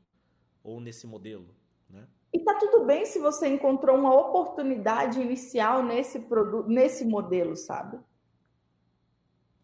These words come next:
Speaker 1: Exatamente. Você pode buscar, em cima disso, criar outros, né? Encontrar outros.
Speaker 2: Isso aí. Isso aí.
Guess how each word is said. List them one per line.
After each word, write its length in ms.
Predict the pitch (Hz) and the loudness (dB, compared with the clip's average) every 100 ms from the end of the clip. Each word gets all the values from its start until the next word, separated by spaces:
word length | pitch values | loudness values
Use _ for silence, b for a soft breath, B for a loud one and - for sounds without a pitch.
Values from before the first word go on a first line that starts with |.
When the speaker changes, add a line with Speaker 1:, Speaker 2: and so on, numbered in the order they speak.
| _ | _
Speaker 1:
Exatamente. 680 | 110 101 87 110 143 104 _ _ _ _ _ | -20 -20 -20 -20 -20 -20 _ _ _ _ _
Você 160 | - | -20
pode 240 | - 101 95 | -20 -20 -20
buscar, 600 | 104 123 - 110 123 _ _ _ _ _ _ _ _ | -20 -20 -18 -18 -18 _ _ _ _ _ _ _ _
em 140 | 135 135 | -20 -18
cima 360 | - 160 208 | -16 -14 -14
disso, 360 | 151 127 180 - | -14 -14 -16 -18
criar 320 | _ 156 135 | _ -14 -10
outros, 420 | 123 127 123 104 | -10 -10 -14 -20
né? 220 | 101 110 120 _ | -20 -20 -20 _
Encontrar 580 | 113 117 113 113 113 104 | -20 -18 -20 -16 -16 -16
outros. 460 | 92 _ _ _ _ _ _ _ _ _ _ _ _ | -20 _ _ _ _ _ _ _ _ _ _ _ _
Speaker 2:
Isso 280 | 269 247 466 | -12 -10 -8
aí. 840 | 508 403 - _ _ _ _ _ 294 | -10 -12 -18 _ _ _ _ _ -14
Isso 180 | - | -12
aí. 200 | 392 311 | -10 -10